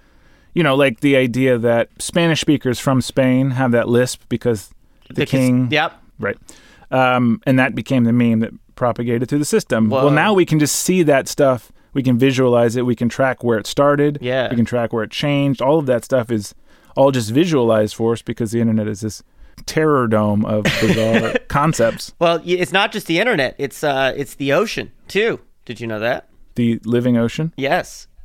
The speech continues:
Speaker 2: Well, that is the substrate, is the ocean, through which songs sung by whales go viral, just like a pop song throughout the entire world.
Speaker 1: Yeah, they love a meme, too.
Speaker 2: Yeah, it's like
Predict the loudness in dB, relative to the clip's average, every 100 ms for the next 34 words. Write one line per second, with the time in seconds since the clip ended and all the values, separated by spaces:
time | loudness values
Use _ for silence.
0 | -4 0 2 2 0 0 -4 -2 -4 -4
1 | -2 -2 -4 -10 -10 -10 -20 _ -10 -10
2 | -6 -6 -6 -8 -18 -20 -20 -14 -2 -2
3 | 2 0 0 -6 -14 -4 0 2 2 0
4 | -4 -12 -20 -20 _ _ -16 -2 -2 0
5 | 0 0 2 2 2 0 -2 -8 -20 -20
6 | _ _ _ _ _ 0 0 0 0 2
7 | 0 -2 -6 -4 -4 -2 -4 -4 -2 0
8 | 0 -2 -2 -2 -6 -2 0 0 -6 -10
9 | -8 -4 -2 -2 -2 -4 -4 -10 -20 _
10 | _ -6 -2 0 0 2 2 0 -2 -4
11 | -8 -8 -4 0 0 0 -2 -4